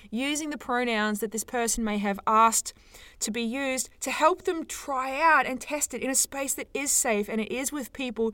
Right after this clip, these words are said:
who just get it. So there are some really, really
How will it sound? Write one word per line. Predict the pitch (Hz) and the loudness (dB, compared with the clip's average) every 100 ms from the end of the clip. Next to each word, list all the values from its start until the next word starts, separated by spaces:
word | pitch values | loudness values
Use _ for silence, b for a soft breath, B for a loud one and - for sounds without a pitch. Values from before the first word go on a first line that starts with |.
| B B - | B B -10
who | 320 | -8
just | 330 370 - - | -2 0 -2 -4
get | 208 262 | -4 -2
it. | 269 208 - B B B B B | -2 -4 -8 B B B B B
So | - 302 302 302 277 - - - - _ - - - - - | 0 2 2 2 -4 -10 -20 -20 -20 _ -20 -20 -20 -18 -6
there | 294 | -2
are | |
some | - 320 294 | -2 -2 -4
really, | 302 311 320 311 294 294 - | -2 0 0 -2 -6 -10 -14
really | 214 240 233 226 220 208 | -2 2 4 4 2 -2